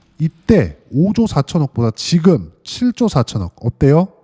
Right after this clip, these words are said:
오십 프로 이상 실적이 더 좋아요. 그쵸? 근데 더 황당한 점은 십육 조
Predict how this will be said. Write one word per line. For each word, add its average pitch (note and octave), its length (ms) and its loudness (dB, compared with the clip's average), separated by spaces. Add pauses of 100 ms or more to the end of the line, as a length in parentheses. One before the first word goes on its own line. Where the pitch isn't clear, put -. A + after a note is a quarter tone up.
(120)
오십 F3 460 0
프로 F3+ 220 4
이상 D3+ 480 0
실적이 F#3 720 -4
더 B2+ 220 0
좋아요. G#2 800 0
그쵸? - 360 -2 (180)
근데 D3 280 2 (180)
더 E3 500 2 (260)
황당한 G3 680 -2
점은 F#2 460 -4 (300)
십육 - 840 -2
조 A2+ 320 0